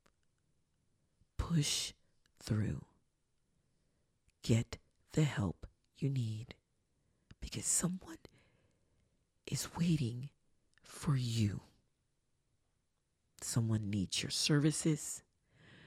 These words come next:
Someone needs your ability. Someone needs your knowledge. Someone needs you.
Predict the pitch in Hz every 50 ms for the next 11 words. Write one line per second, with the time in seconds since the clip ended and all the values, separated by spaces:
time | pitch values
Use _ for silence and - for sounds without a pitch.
0 | - - - - - - - 95 98 98 73 65 80 78 78 - 98 101 - -
1 | - - - - - - - - - _ - - - - - - - - 139 135
2 | 127 143 147 - - - - 131 127 - _ _ _ _ _ _ _ _ _ _
3 | _ _ _ _ _ _ _ - - - - - 135 120 117 107 104 101 107 110
4 | 92 98 - - - - - 113 95 95 101 98 104 107 104 107 107 110 117 120
5 | 123 127 123 - - - - - - - _ _ _ _ _ _ _ _ _ _
6 | _ _ _ _ _ _ _ _ _ _ - - - - - 190 190 190 175 143
7 | 120 120 120 123 123 120 117 - - - - 147 156 170 165 160 160